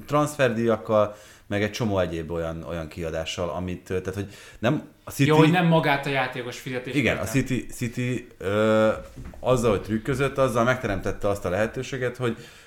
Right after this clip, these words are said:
Speaker 1: hogy a, idő előtt megépítse azt az akadémiai struktúrát, azt a környezetet a, a csapat és a klub számára, de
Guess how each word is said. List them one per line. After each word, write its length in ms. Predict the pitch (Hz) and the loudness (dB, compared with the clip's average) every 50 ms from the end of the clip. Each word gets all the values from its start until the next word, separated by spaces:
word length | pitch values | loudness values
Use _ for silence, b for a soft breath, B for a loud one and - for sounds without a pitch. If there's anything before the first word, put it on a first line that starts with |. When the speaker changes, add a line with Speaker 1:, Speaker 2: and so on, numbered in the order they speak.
| B B | B B
Speaker 1:
hogy 200 | - 117 117 120 | -4 -2 0 0
a, 220 | 110 80 76 90 | -2 -2 -4 -6
idő 260 | - 147 131 113 113 107 | -4 -2 2 4 4 4
előtt 440 | 98 98 95 92 - - - - 98 92 98 | 4 2 0 -2 -6 -8 -8 -6 -6 -4 0
megépítse 1040 | 107 107 98 87 87 82 80 - 82 78 - - - 80 80 80 78 - - - - _ - - - _ _ - | 0 0 0 0 -4 -6 -6 -8 -12 -12 -10 -6 -4 -2 -2 -2 -4 -6 -8 -14 -20 _ -20 -20 -20 _ _ -10
azt 240 | - 87 90 - - | -8 -8 -6 -6 -4
az 80 | 90 92 | -4 -2
akadémiai 640 | 95 - - 92 85 87 85 85 85 82 82 80 | -2 -2 -2 -2 -2 -2 -4 -4 -4 -4 -4 -6
struktúrát, 760 | 78 - - 90 80 - - 85 87 87 87 85 85 87 - | -6 -8 -8 -10 -10 -8 -8 -4 -2 0 2 2 2 0 -2
azt 280 | 69 90 90 - - - | -4 -4 -6 -4 -4 -6
a 80 | 87 | -4
környezetet 680 | - - 92 87 85 85 80 80 82 78 85 82 82 - | -4 -2 -2 -2 -2 -4 -6 -8 -8 -6 -6 -6 -4 -4
a, 200 | 80 80 82 - B B B B B B | -4 -4 -4 -6 B B B B B B
a 80 | - | -6
csapat 360 | - - 98 - - 87 85 | -2 -2 0 0 0 -2 -2
és 100 | - 82 - | -4 -6 -8
a 40 | 85 | -8
klub 220 | - 92 85 - | -6 -6 -8 -6
számára, 480 | - - 90 87 92 98 98 101 104 101 | -4 -4 -2 0 2 2 4 4 4 4
de 340 | 95 104 101 95 B B | 4 4 2 2 B B